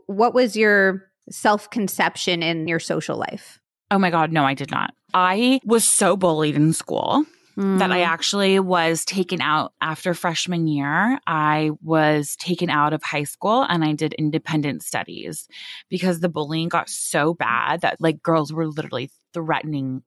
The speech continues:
Speaker 2: my life and, like, stealing from me. And they knew I wanted to be a model and they were like,
Speaker 1: Uh.
Speaker 2: "You'll never, you'll never, you're not pretty enough to be a model," yada, yada, yada.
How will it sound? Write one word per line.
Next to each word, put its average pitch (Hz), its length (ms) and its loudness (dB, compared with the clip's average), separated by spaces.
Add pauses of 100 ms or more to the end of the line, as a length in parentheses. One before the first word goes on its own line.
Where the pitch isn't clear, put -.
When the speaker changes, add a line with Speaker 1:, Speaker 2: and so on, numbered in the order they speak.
(240)
Speaker 2:
my 151 140 -2
life - 500 -6 (240)
and, 180 100 2
like, 127 260 -2
stealing 214 540 0
from 190 300 -2
me. 165 460 -2 (440)
And 160 300 0
they 202 180 2
knew 220 220 6
I 214 120 4
wanted 156 340 2
to 170 100 0
be 156 140 0
a 147 60 4
model 143 340 2
and 147 120 2
they 143 80 2
were 147 120 -2
like, 139 160 2
Speaker 1:
Uh. 147 140 0
Speaker 2:
"You'll 156 140 4
never, 139 840 4 (300)
you'll 147 200 0
never, 147 520 -2
you're 151 240 -2
not 185 240 0
pretty 151 260 -2
enough 147 220 0
to 151 100 -10
be 151 100 0
a 143 60 -2
model," 139 340 -2
yada, 202 400 0
yada, 147 240 2
yada. - 400 -4